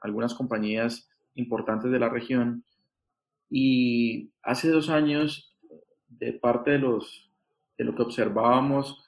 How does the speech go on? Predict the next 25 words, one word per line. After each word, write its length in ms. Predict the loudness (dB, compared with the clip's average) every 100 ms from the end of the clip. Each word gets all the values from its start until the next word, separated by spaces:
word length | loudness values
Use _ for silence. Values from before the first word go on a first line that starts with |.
| _ _ _ -12
eh, 480 | -8 -8 -8 -12 -20 _ _
de 280 | -8 -4 -2
objetivos 560 | -2 -4 -4 -2 0 -2
estratégicos 560 | -4 -2 0 2 0
de 40 | -2
la 120 | -2
compañía, 720 | -6 -4 -4 0 0 0 0
de 100 | 0
dificultades 920 | -2 -4 -8 -6 -4 0 4 4 2
también 240 | -4 -6 -6
que 80 | -8
tenía 260 | -6 -4
el 160 | -6 -8
sector, 720 | -12 -14 -6 2 4 4 0 -12 _ _
dificultades 640 | -6 -4 -4 -2 0 0 0
que 80 |
tenía 240 | -6 -4 0
la 80 | -2
empresa, 500 | 0 -2 -2 -6 -8 _ _ _ _ _ -6
eh, 480 | -2 -2 -2 -4 -12 _ _
siempre 340 | -4 -2 0
ca-, 240 | 0 -2 0
teníamos 320 | 0 2 0
una 220 | 0 0
constante 800 | 0 0 0 0 0 -2 -4